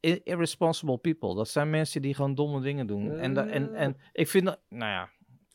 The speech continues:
Speaker 2: Hey, luister,
Speaker 1: Wat
Speaker 2: als je,
Speaker 1: nou,
Speaker 2: eh,
Speaker 1: nee?
Speaker 2: lu-, nou, ik, let op. Ik, eh,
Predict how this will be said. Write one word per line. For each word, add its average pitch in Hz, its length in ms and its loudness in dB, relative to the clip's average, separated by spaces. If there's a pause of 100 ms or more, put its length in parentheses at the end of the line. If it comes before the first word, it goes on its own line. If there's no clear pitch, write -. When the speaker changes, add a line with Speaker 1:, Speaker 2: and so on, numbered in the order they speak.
(240)
Speaker 2:
Hey, 151 200 8
luister, 156 280 8
Speaker 1:
Wat 160 80 8
Speaker 2:
als 156 100 0
je, - 0 -
Speaker 1:
nou, 131 140 4
Speaker 2:
eh, 123 60 2
Speaker 1:
nee? 113 240 6
Speaker 2:
lu-, 107 60 -8
nou, 110 280 -2
ik, 165 240 2
let 170 160 8
op. 110 200 0
Ik, 185 200 6
eh, 165 160 -4